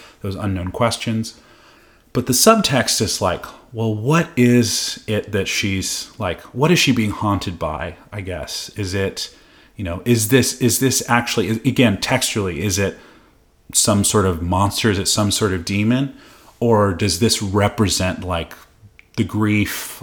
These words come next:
of losing somebody? Does it represent the nothingness that comes after death in the, the mind of some people? Like,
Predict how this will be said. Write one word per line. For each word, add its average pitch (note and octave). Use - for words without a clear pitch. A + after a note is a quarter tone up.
of F#2
losing D3+
somebody? C#3
Does A2+
it G#2
represent F#2+
the G2+
nothingness A#2+
that -
comes G2
after F#2+
death F#2+
in G#2
the, G#2
the G2+
mind G2+
of B2
some B2
people? C3
Like, G2